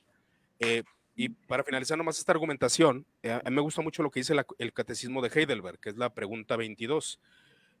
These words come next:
Eh, ¿qué es lo que debe creer el cristiano? Todo lo que se nos ha prometido en el Santo Evangelio, sumariamente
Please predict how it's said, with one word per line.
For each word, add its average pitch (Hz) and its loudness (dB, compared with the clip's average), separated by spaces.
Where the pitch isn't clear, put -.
Eh, 120 0
¿qué 202 10
es 202 0
lo 202 0
que 151 2
debe 175 6
creer 147 2
el 160 -4
cristiano? 123 -2
Todo 160 6
lo 165 4
que 131 -2
se - -4
nos 123 -4
ha 143 2
prometido 147 -4
en 104 -14
el 101 -12
Santo 131 -2
Evangelio, 131 -4
sumariamente 123 0